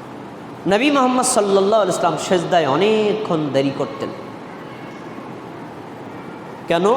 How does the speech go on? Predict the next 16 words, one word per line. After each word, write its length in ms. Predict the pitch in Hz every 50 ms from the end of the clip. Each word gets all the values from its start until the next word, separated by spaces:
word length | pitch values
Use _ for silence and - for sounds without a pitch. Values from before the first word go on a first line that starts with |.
| 269 -
আল্লাহর 360 | 151 147 151 160 160 170 170
কাছে 280 | 170 160 160 160 - 160
অনেক 640 | 151 151 165 190 220 254 262 262 262 262 247 - -
কিছু 240 | 220 - - 208
তিনি 220 | 160 185 170 165 156
চাইতেন। 400 | - 147 131 127 120 - 113 101 - - - - - - - - - - - - - - - - - -
আমরাও 480 | 151 180 196 190 196 202 185 156 127 117 - - - - -
ব্যক্তিগতভাবে 760 | 175 180 180 180 - 262 240 254 196 202 180 165 156 151 160
নফল 420 | 147 147 151 147 - 226 247 277 240
সালাতে, 360 | - - 156 139 123 - 117 - - - - - - - - -
ফরজ 220 | - 151 151 170 165
সালাতে 340 | - - 214 220 214 233 226
বড় 220 | 202 202 202 214
করার 240 | 202 226 233 220 190
দরকার 300 | 202 190 185 180 180 160
নেই, 300 | 151 135 135 151 180